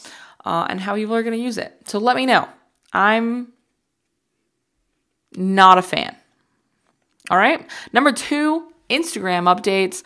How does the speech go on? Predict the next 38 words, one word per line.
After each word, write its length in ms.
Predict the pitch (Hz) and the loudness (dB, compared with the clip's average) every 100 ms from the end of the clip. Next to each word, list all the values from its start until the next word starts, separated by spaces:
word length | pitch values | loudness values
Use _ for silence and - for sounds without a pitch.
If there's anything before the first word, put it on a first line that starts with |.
| - - - | -16 -18 -6
Uh, 300 | 180 185 185 | 4 6 6
so 200 | - 196 | 4 2
we 160 | 185 196 | 2 0
just 380 | 190 220 233 - | 0 -2 -2 -2
did 280 | 196 196 185 | 0 0 0
a 140 | 180 | -2
brand 600 | 175 175 180 190 190 180 | -2 -2 -2 -2 -2 -2
new 560 | 180 185 175 175 175 175 - - _ | -2 2 4 4 2 0 -8 -20 _
Instagram 520 | 185 185 190 185 175 | -6 -4 -2 0 -2
training 600 | 170 185 175 170 165 170 170 _ _ - | -2 -2 0 -2 -4 -6 -10 _ _ -6
in 100 | 175 | 0
Backstage. 520 | 170 - - 233 254 | 2 0 0 0 0
So 100 | 247 | -2
make 160 | 180 175 | -2 -2
sure 160 | - | 0
you 80 | 185 | 0
go 120 | 175 | 0
check 260 | 170 170 165 | 0 -2 0
that 200 | 175 170 | 2 4
out. 380 | 165 160 - _ _ | 4 2 -2 _ _
If 120 | - 175 | -8 -4
you 80 | |
haven't 260 | 175 175 170 | -2 -2 -2
checked 200 | 180 175 | -6 -4
it 40 | 170 | 0
out 160 | 170 | 0
yet, 300 | 160 156 - _ _ _ _ _ _ - | 0 -4 -6 _ _ _ _ _ _ -8
it's 240 | 170 - | -8 -8
fully 260 | - 185 180 | 2 6 6
updated. 380 | 175 175 165 165 | 4 2 2 0
We're 60 | |
talking 320 | 165 165 165 | -2 -4 -4
about 180 | 156 156 | -4 0
live. 460 | 170 170 160 160 156 | 6 6 6 4 -2
We're 80 | 160 | -2
talking 220 | 160 160 | -2 -2
about 120 | 175 | -6
stories. 560 | - 180 175 165 165 | 0 4 6 4 2